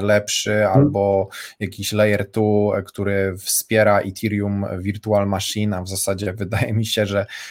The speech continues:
Speaker 1: jeżeli ktoś chce się liczyć w tym świecie Web three, e, to, to musi w końcu wydać jakąś, e, opcję, która jest, e, jakby E V M friendly,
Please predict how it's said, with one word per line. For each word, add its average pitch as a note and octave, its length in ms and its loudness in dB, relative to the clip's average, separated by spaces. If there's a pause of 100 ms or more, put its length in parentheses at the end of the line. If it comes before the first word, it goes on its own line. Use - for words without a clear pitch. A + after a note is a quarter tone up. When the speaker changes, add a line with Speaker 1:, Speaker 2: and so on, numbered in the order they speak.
(120)
Speaker 1:
jeżeli G2+ 320 0
ktoś - 300 -6
chce - 280 -4
się G#2 160 -4
liczyć G2+ 420 -2
w - 100 -16
tym G2 160 -4
świecie G2+ 440 -4
Web G2 280 -4
three, G#2 460 -2
e, G2 420 2
to, G2+ 120 -2
to - 140 -2
musi G2+ 500 0 (420)
w - 120 -12
końcu G2+ 800 2 (120)
wydać G#2+ 420 4
jakąś, G#2 480 -2
e, G2 180 2
opcję, G#2 420 -2
która G2 280 0
jest, G2 380 -2
e, F#2 280 2 (440)
jakby G2+ 280 -6
E G2 380 -2
V G2+ 300 2
M G2 140 2
friendly, G2 520 2